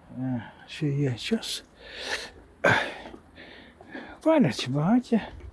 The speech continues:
Щось тут роблять.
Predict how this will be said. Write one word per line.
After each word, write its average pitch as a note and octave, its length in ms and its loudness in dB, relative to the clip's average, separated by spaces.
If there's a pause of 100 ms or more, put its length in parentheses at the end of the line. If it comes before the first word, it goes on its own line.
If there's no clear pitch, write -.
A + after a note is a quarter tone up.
(760)
Щось D3 360 -2
тут - 360 -2 (880)
роблять. F3 760 4